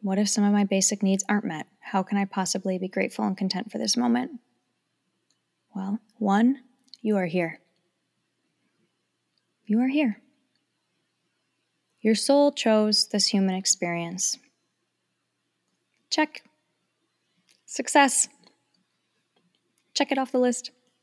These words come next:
I made it. I'm here on planet Earth. I get to feel things. I get to feel happiness.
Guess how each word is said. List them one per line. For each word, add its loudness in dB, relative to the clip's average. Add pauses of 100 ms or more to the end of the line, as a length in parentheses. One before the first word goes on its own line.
(340)
I 0
made 4
it. 2 (880)
I'm 2
here 2
on 4
planet 2
Earth. 0 (840)
I 2
get 2
to 2
feel 4
things. 2 (1160)
I -4
get -6
to -2
feel 2
happiness. 2